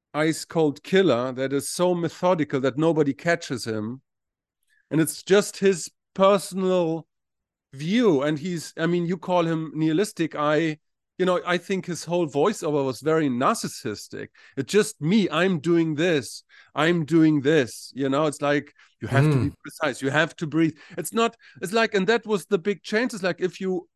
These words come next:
Speaker 1: look at old killer movies, the voiceover that they use is, is, um, in most cases, uh, uh, uh, uh, you know, uh, a-,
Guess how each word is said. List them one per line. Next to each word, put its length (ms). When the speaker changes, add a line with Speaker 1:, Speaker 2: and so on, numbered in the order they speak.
Speaker 1:
look 280
at 300
old 400
killer 320
movies, 580
the 100
voiceover 720
that 180
they 120
use 320
is, 200
is, 300
um, 380
in 120
most 340
cases, 640
uh, 360
uh, 300
uh, 340
uh, 140
you 160
know, 280
uh, 260
a-, 80